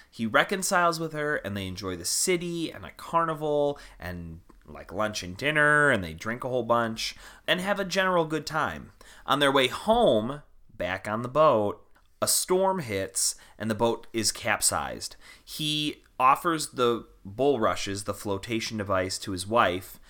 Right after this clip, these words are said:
and washes up on shore alone and assumes his wife is dead. The city woman,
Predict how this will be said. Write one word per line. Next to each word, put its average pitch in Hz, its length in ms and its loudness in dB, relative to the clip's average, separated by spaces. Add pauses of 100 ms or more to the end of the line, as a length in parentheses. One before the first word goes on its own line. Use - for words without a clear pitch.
(160)
and 107 240 -2
washes 135 420 2
up - 260 4
on 113 180 0
shore 95 640 0 (260)
alone 101 600 0 (240)
and 104 100 -4
assumes 123 540 0
his 110 180 -6
wife 92 240 0
is 90 140 -6
dead. 82 400 -10 (580)
The 117 100 -4
city 220 400 4
woman, 113 520 -2